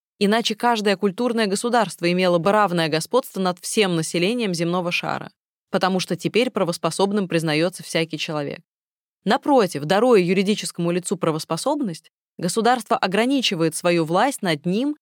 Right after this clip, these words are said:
определенными нормами. Оно гарантирует ему право на судебную защиту. Непосредственное господство государства над юридическим лицом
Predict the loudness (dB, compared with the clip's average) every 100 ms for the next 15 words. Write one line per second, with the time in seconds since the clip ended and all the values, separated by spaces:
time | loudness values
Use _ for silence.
0 | _ -6 -2 2 2 2 2 2 0 2
1 | 0 -2 -8 -14 -20 _ _ _ _ _
2 | -2 2 4 4 4 2 4 4 4 2
3 | -2 -2 -2 0 2 2 2 -2 -4 -2
4 | -2 0 -2 -2 -4 -6 -10 -16 -20 _
5 | _ _ _ _ _ 0 2 0 2 2
6 | 2 -2 0 0 0 2 0 0 -4 -2
7 | 0 0 -2 -4 -4 0 0 -2 -4 -6
8 | -8 -4 -2 -2 -2 -4